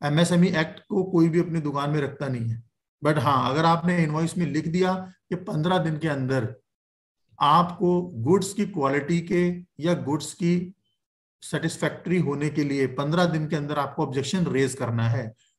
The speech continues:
पन्द्रह दिन से सोलहवें दिन अगर objection raise होता है तो उसका जो objection है वो overruled होगा, वो नॉन सस्टेनेबल होगा।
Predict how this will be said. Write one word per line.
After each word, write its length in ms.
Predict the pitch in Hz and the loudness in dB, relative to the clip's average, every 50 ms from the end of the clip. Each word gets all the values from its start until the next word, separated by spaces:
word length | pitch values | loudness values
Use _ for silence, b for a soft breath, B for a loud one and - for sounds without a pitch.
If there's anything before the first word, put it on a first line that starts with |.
| _ _ | _ _
पन्द्रह 340 | - 156 147 147 156 175 180 | -2 -2 0 2 2 4 4
दिन 180 | 175 165 170 160 | 2 2 0 0
से 140 | - 185 185 | 0 -2 -4
सोलहवें 500 | 180 - - 143 135 139 143 165 175 160 | -4 -2 0 2 2 2 2 0 2 2
दिन 120 | 175 175 | 4 2
अगर 140 | 170 160 165 | 2 2 2
objection 440 | 160 151 143 147 147 - - 170 151 | -2 -2 -2 -4 -6 -4 -2 -2 -2
raise 240 | 151 143 151 143 | 0 0 -2 -2
होता 240 | 143 139 139 143 151 | -2 -4 -4 -4 -2
है 140 | 165 196 214 | 0 0 0
तो 120 | 202 208 | 0 -2
उसका 240 | 185 - - - 165 | -4 -4 -6 -8 -8
जो 140 | 139 131 139 | -6 -4 -4
objection 520 | 131 117 117 117 117 113 117 - 139 139 151 | -4 -4 -2 -2 -2 -4 -4 -6 -8 -4 -2
है 220 | 185 240 330 - B B B B B _ 160 | -2 -2 -2 -4 B B B B B _ -8
वो 60 | 156 | -4
overruled 600 | - 139 135 127 143 156 143 147 151 156 147 156 | -2 -2 -2 0 0 -2 0 0 0 0 0 0
होगा, 500 | 156 151 160 180 202 233 247 - - _ _ _ | -2 0 0 0 -2 -2 -4 -8 -16 _ _ _
वो 80 | 170 175 | -2 0
नॉन 260 | 156 147 143 147 156 | 0 0 0 -2 -2
सस्टेनेबल 720 | 156 - 147 123 - - 131 127 123 131 123 113 123 123 | -4 -4 -8 -8 -6 -6 -6 -6 -4 -4 -4 -4 -4 -4
होगा। 460 | 113 120 110 101 - - 117 - - | -4 -4 -6 -6 -8 -10 -16 -18 -18